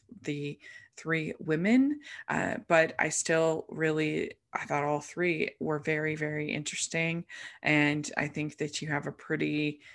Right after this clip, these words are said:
uh, sinister villain in Klaus Bar-, Barbie, uh, is the, uh, is the Nazi.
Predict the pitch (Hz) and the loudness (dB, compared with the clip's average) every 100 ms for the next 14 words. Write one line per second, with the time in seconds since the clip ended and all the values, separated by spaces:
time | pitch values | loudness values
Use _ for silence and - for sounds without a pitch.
0 | - - 143 147 - 92 - - - _ | -10 -4 -2 -2 -4 -4 -6 -10 -16 _
1 | _ - - _ - - 160 170 - 190 | _ -20 -20 _ -6 -2 0 2 6 8
2 | 202 - - 160 165 214 269 311 302 - | 6 4 0 4 6 6 6 4 0 -10
3 | - - 156 156 - 165 156 160 - - | -20 -4 -2 -2 2 4 6 4 0 0
4 | 160 156 160 165 - - 151 160 170 185 | 4 6 6 2 -8 2 4 4 2 0
5 | 214 - - - - 151 151 - 151 - | -2 -10 -20 -4 2 4 2 0 -4 -2
6 | 147 147 147 143 147 - - 147 - 147 | -2 0 0 0 -4 -8 -8 -6 -4 -2
7 | 147 147 - 160 160 | -2 -2 -2 -2 -4